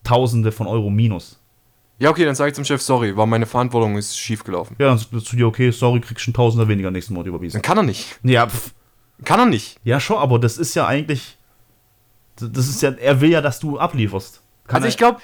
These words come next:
Speaker 2: ich glaub, das, das, das, das Grundkonzept von Verantwortung habe ich natürlich verstanden. Ich, ich verstehe das schon, aber mir fällt jetzt gerade auf, dass diese Verantwortung nur so ein hohles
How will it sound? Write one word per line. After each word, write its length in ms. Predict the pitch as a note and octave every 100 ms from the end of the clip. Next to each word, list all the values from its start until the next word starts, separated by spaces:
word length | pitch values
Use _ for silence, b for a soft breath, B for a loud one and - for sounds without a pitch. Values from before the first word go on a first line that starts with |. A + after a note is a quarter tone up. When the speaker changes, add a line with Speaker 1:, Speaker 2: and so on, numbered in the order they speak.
| -
Speaker 2:
ich 100 | -
glaub, 160 | A#3
das, 180 | A3+ -
das, 200 | F3 F3+
das, 200 | E3+ F3
das 180 | E3+ F#3+
Grundkonzept 500 | G#3+ C4+ D4 B3+ A3
von 140 | G#3+ F#3+
Verantwortung 440 | - A#3 C4 G#3+
habe 120 | F#3+
ich 60 | F3
natürlich 260 | F3+ F3+ E3+
verstanden. 540 | D#3 F3+ A#3+ A#3+ C3+
Ich, 160 | C#3+ C3+
ich 100 | -
verstehe 320 | D#3 - G#3+
das 140 | F#3
schon, 140 | - B3
aber 200 | D3 C3+ B -
mir 120 | D#3
fällt 220 | - B3
jetzt 160 | B3+ -
gerade 340 | E3+ D#3+ D#3
auf, 220 | F3+ B3+
dass 280 | - D#3 - b b b _
diese 160 | D#3 D#3
Verantwortung 600 | - - A3+ B3 A#3+ F#3+
nur 100 | F3+
so 140 | -
ein 120 | D#3 B2+
hohles 500 | E3+ B3+ B3 -